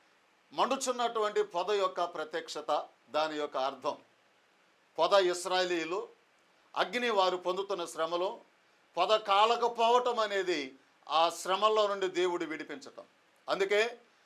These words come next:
వారు విడిపించబడాలంటే మోషేను దేవుడు ప్రత్యేకపరుచుకుంటున్నాడు, మోషేను దేవుడు పిలుచుకుంటున్నాడు, దేవుడు పిలుస్తూ ఉన్నాడు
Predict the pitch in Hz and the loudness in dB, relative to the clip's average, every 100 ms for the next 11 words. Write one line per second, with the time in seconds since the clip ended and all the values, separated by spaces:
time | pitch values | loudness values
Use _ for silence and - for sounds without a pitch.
0 | _ 123 160 185 170 202 262 269 262 233 | _ 4 6 6 4 0 0 -2 -2 2
1 | 208 185 180 160 165 151 131 - _ _ | 2 2 0 -2 -2 -2 -2 -8 _ _
2 | 123 175 208 202 185 175 151 170 165 160 | -2 0 2 0 -2 -4 -4 -6 -6 -6
3 | 151 151 170 165 160 151 - 143 139 143 | -8 -8 -6 -6 -6 -8 -10 -14 -14 -4
4 | 147 147 185 - _ _ - 165 196 202 | -2 -2 -4 -12 _ _ -4 -2 0 0
5 | 175 165 165 165 156 151 156 180 - 160 | -2 -4 -4 -6 -8 -10 -8 -8 -10 -10
6 | 160 156 160 170 202 _ _ - 147 185 | -8 -4 -2 -2 -6 _ _ -4 0 0
7 | 170 170 185 196 202 175 170 165 165 202 | 0 -2 -4 -4 -4 -4 0 0 0 -4